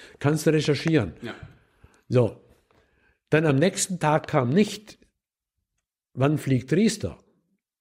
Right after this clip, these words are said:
Speaker 1: sondern am nächsten Tag kam dann, nach dem Interview, dritte Seite Bild-Zeitung,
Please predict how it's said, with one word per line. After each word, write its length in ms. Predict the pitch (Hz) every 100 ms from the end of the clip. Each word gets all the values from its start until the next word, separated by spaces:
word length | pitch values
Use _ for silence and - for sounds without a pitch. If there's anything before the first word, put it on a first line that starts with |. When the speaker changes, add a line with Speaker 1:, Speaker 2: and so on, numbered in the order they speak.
| _
Speaker 1:
sondern 300 | - 139 139
am 40 | 120
nächsten 400 | 151 - - 160
Tag 300 | 123 131 135
kam 280 | - 135 151
dann, 360 | 160 208 220 - _ -
nach 220 | 117 117
dem 180 | 160 175
Interview, 560 | 165 175 175 208 233 - _ _ _ _ _ _ _ _ _ _ _ _ _ _ _ _ _
dritte 320 | - 214 214
Seite 360 | - 135 123 135
Bild-Zeitung, 840 | 131 147 - 151 147 156 180 202